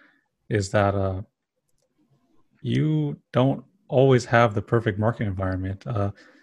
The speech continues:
for me, I've gone through years of the same patterns, the same strategy. Overlaying that, I have risk management, I have a risk reward profile that is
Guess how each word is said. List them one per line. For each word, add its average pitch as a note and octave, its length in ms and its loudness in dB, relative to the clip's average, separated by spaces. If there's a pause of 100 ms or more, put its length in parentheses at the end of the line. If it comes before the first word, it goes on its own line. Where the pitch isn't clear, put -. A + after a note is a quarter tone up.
(300)
for - 160 0
me, C3 180 4 (140)
I've A#2+ 280 2 (400)
gone A#2+ 280 4
through G#2 160 -2
years G#2 720 6
of G#2 180 -4
the A2 100 -6
same G#2+ 580 -2 (580)
patterns, G#2+ 480 4
the G#2+ 60 -10
same A2 240 -4
strategy. G2+ 640 0 (800)
Overlaying B2 500 6
that, G2+ 180 0
I G2+ 60 0
have G2+ 320 0
risk A2 240 -2
management, G#2+ 500 -2
I A#2 120 -6
have G#2+ 320 -2
a G2+ 80 0
risk A2+ 260 0
reward G2+ 420 0 (400)
profile G#2+ 520 2 (540)
that G#2 320 4 (580)
is G2 240 0